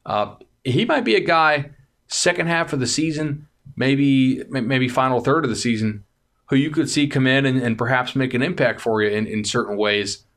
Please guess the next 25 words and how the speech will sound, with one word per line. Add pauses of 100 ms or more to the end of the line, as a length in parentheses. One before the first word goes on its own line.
(220)
particularly
on,
on
rundowns
or
maybe
goal
line
packages, (420)
if
he
can
get
it,
his,
his
weight
down. (280)
And,
and
obviously
he's
been
working
hard